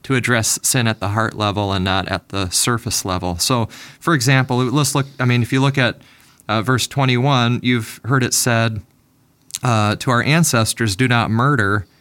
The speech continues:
but, and whoever murders will be subject to judgment.'" And then Jesus goes and says, "But I say to you, a-, anyone who is angry, uh, with his brother, with, you know,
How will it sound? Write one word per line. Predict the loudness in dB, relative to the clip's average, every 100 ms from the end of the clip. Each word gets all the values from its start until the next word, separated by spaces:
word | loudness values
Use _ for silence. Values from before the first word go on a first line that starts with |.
| _ _ _
but, | -8 -2
and | 2
whoever | 4 4 2
murders | 2 2 2 2
will | 0
be | 0
subject | 0 -2 -2 -4 -4
to | -8
judgment.'" | -2 -2 0 -2 -2 -2 -8 _ _ _ _
And | 2
then | 4 4 2 0
Jesus | 2 2 2
goes | 0 0 2
and | 2
says, | 2 0 -2 -8 _ _ _
"But | 2
I | 2
say | 2 2
to | 2
you, | 2 2
a-, | 0
anyone | 2 2 2
who | 2
is | 2 2
angry, | 4 4 4 4 4 2 -2 _ _ _ _ -2
uh, | 0
with | 0 -2
his | -2 -2
brother, | 0 2 2 0
with, | -2 -8 -20 _
you | -4
know, | -2 -4